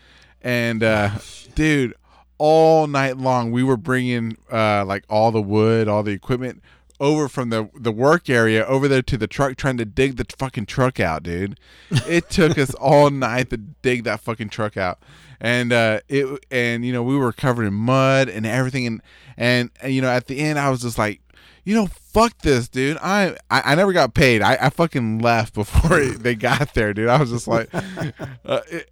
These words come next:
Speaker 1: I was like, "Man, fuck this. I, I'm sorry, Michael. I'm outta here, dude. I mean, like, this sucked." And I, I just fucking left.
Speaker 2: Mm.
Speaker 1: That's the only time I've ever worked security, and it was,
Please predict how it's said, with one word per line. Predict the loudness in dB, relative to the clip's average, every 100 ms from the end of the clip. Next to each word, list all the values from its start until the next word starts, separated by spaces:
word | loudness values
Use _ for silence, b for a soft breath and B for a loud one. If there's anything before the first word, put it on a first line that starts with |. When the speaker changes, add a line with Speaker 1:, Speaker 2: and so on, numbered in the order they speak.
| -2
Speaker 1:
I | 0
was | 2
like, | 0 -2
"Man, | -2 0 0 -4 -8 -2
fuck | 0 0
this. | 0 0 0 -4 -14
I, | -12 -4
I'm | -2 0
sorry, | 2 2 2
Michael. | 0 0 -2 -4
I'm | -2
outta | 0 0 -2
here, | -6
dude. | -6 -6 -4
I | -6
mean, | -6 -8
like, | -10 -14 _ -4
this | -2 -2
sucked." | -4 -4 -4 -10 _ b b b -6
And | -2 -2
I, | -2 0
I | 0
just | 0 -4
fucking | -4 -2
left. | 0 0 -2
Speaker 2:
Mm. |
Speaker 1:
That's | -2 0
the | 0
only | -2
time | -2 -2
I've | -2 -2
ever | -2 -2
worked | -4 -6 -10
security, | -10 -4 -4 -4 -6
and | -8
it | -6
was, | -8